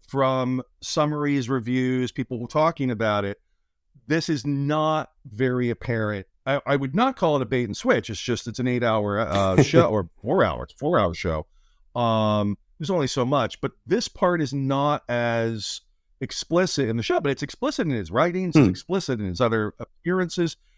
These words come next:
Speaker 1: that he is very much, and I would say this is part of a larger paranormal unified field theory,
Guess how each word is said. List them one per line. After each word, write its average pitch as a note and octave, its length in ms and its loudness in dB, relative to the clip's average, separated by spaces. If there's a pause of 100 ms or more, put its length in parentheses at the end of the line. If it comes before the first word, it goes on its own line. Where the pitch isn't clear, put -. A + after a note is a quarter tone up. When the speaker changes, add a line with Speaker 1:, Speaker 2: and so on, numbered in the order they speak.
(140)
Speaker 1:
that C#3+ 120 2
he F3+ 160 0
is D#3 120 0
very B2+ 320 0
much, B2+ 380 0 (220)
and A2+ 100 0
I B2 80 4
would C#3 160 -4
say B2 380 0
this A2+ 260 -6
is - 80 -12
part B2 220 2
of A2 80 -2
a A#2+ 60 0
larger A2+ 640 2
paranormal G#2+ 480 0
unified G2+ 460 0
field F#3+ 340 0
theory, G#2 440 0